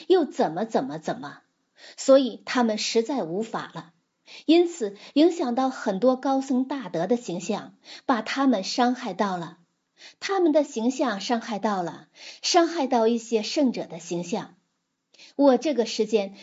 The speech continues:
我就不能以我为这个标准了，为了他们，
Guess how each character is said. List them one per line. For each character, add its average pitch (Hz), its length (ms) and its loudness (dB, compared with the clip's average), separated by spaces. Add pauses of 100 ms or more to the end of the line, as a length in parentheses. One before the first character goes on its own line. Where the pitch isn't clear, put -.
我 311 100 6
就 359 140 4
不 415 160 -2
能 269 220 4
以 247 180 0
我 226 380 0
为 190 200 0
这 247 240 0
个 226 100 -6
标 226 280 0
准 190 240 -6
了， 156 220 -16 (500)
为 294 180 6
了 190 100 0
他 220 300 -6
们， 165 240 -6